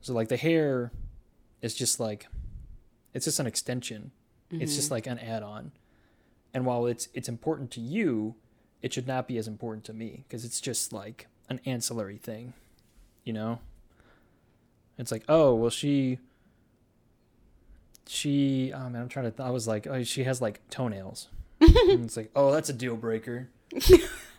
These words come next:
Speaker 1: "She's got nine toes." "Oh, that's a deal breaker." It's like, it's just, like, what's her core? She's still Halise, right?
Speaker 2: Right.
Speaker 1: And it's like, "Oh, it's the hair. It's just, I can't, I can't get over the hair." It's like, "All right, you got problems then. <laughs>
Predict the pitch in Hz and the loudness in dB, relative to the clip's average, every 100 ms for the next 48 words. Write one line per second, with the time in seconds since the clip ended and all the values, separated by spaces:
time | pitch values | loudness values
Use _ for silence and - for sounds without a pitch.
0 | - - - - - - - - - - | -8 -8 -10 -20 -20 -18 -16 -18 -20 -20
1 | _ _ _ _ _ _ - - - - | _ _ _ _ _ _ -20 -20 -20 -20
2 | - - - - - - 208 - - - | -18 -12 -10 -8 -8 -8 -14 -16 -16 -18
3 | - - 120 143 135 143 156 147 160 151 | -14 -6 0 2 2 0 0 0 4 4
4 | 127 120 139 151 147 139 113 110 110 120 | 2 -2 -4 -2 -2 -4 -4 -4 -4 -6
5 | 120 120 120 110 - - - 151 - - | -6 -4 -2 -2 -6 -8 -4 -4 -4 -8
6 | _ 131 120 - _ _ _ _ _ _ | _ -6 -4 -6 _ _ _ _ _ _
7 | _ - 147 - 143 - 151 113 107 - | _ 0 2 2 0 2 0 2 -2 -6
8 | 135 - - 123 123 117 107 104 - - | -6 -2 0 0 0 -2 -2 -6 -10 -10
9 | 120 120 117 117 165 151 147 151 - - | -2 0 0 -2 -4 -2 -4 -10 -12 -16
10 | - - _ _ - 104 - 135 147 135 | -18 -20 _ _ -18 -16 -14 -8 -6 -4
11 | - 120 127 143 120 117 - - 120 - | -4 -4 0 2 2 0 -4 -4 -6 -6
12 | 139 123 - 139 - 135 135 127 113 135 | -4 -4 -6 -6 -4 -4 -2 -2 -2 2
13 | 127 113 - 110 117 135 156 147 190 202 | 2 0 -6 -10 -6 -2 -2 -2 0 0
14 | - 170 147 117 113 110 113 - - - | 2 2 2 0 -2 -2 8 10 10 12
15 | - - | 10 8